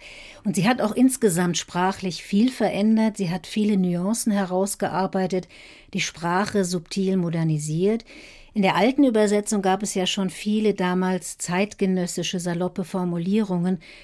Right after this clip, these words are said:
die heute etwas in die Jahre gekommen wirken. Und die hat sie geglättet und präziser gemacht. Japanologen sagen über die neue Übersetzung, dass man auch viel mehr von japanischer Alltagskultur darin merkt.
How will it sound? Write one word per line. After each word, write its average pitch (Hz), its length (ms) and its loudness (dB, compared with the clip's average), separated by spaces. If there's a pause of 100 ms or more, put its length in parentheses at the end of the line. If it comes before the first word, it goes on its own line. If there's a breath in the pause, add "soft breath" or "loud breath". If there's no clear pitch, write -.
(160 loud breath)
die 135 80 -6
heute 196 340 2
etwas 185 300 -2
in 185 140 -4
die 180 120 -2
Jahre 202 340 2
gekommen 165 520 -2
wirken. 160 340 -2 (320 loud breath)
Und 196 140 -2
die 208 160 4
hat 208 160 -2
sie 190 100 2
geglättet 175 640 -2
und 170 100 -2
präziser 190 600 -2
gemacht. 214 480 0 (380 loud breath)
Japanologen 202 840 4
sagen 214 380 4
über 208 140 4
die 202 120 2
neue 196 340 4
Übersetzung, 190 720 0 (260 loud breath)
dass - 180 -4
man 202 200 4
auch 180 160 -2
viel 214 240 0
mehr 202 240 4
von 196 180 0
japanischer 185 720 -2
Alltagskultur 196 920 0
darin 165 420 0
merkt. 165 420 0